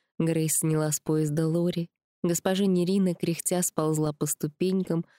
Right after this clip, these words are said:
одной рукой тяжело опираясь на Ланса, другой поддерживая юбки. Взвизгнула, когда вагон тронулся, и кубарем скатилась на землю, едва не уронив Ланса. Странно,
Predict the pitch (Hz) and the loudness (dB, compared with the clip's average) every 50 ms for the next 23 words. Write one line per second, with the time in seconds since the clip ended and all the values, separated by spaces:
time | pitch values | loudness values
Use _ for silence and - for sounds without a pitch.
0 | _ _ - 165 170 170 175 180 175 180 - - 180 175 - - 165 165 165 165 | _ _ -4 -2 0 2 2 2 2 0 0 0 0 0 0 -2 -2 0 0 2
1 | 165 165 160 156 151 - 160 160 160 160 160 156 - - 147 143 147 151 160 185 | 2 2 0 0 -2 -2 -2 0 0 0 -2 -2 -2 -2 -2 -2 0 -2 0 0
2 | 196 196 - - - 170 175 - _ - 170 165 175 170 180 202 208 - - 143 | -2 -2 -2 -4 -4 -4 -6 -6 _ -2 0 0 0 0 0 0 -2 0 -2 -2
3 | 143 143 147 147 147 151 151 143 147 147 147 147 147 151 151 151 - - - 147 | -2 0 -2 -2 -2 0 -2 -2 0 0 0 0 0 -2 -2 -4 -6 -8 -6 -6
4 | 156 - _ _ _ _ _ _ _ _ _ _ _ _ - 165 160 151 151 143 | -6 -6 _ _ _ _ _ _ _ _ _ _ _ _ -4 -2 0 0 0 0
5 | 156 165 160 156 156 151 151 151 147 147 - 147 151 147 151 147 147 143 151 151 | 0 0 0 0 0 0 0 0 0 -2 -2 -2 0 0 0 -2 -2 -2 -2 -2
6 | 147 147 - - - 170 180 180 170 165 160 - - 160 156 - - 196 185 180 | -2 -2 -2 -2 -2 0 0 0 0 0 -2 -2 -2 -2 -2 -2 -2 0 0 0
7 | 160 160 156 - - - - 151 - 165 156 151 147 - - 147 147 143 151 160 | 0 0 -2 -2 -2 -4 -4 -4 -2 -2 -2 -2 -2 -2 -2 -2 -2 -2 -2 0
8 | 175 180 180 175 170 160 160 151 151 160 160 175 185 180 160 143 135 139 143 143 | 0 0 0 0 0 0 -2 -2 -2 0 0 0 0 0 0 0 0 0 0 -2
9 | 143 143 - - 143 135 139 147 - - - 143 147 - _ _ _ _ _ _ | -2 -2 -4 -4 -2 -2 -2 -2 -2 -4 -4 -4 -6 -8 _ _ _ _ _ _
10 | _ _ _ _ _ _ _ _ _ _ _ _ _ _ _ - - - - - | _ _ _ _ _ _ _ _ _ _ _ _ _ _ _ -10 -8 -6 -6 -4
11 | - 170 156 160 180 190 185 170 160 151 151 - | -4 -2 -2 0 0 0 2 2 0 0 -2 -6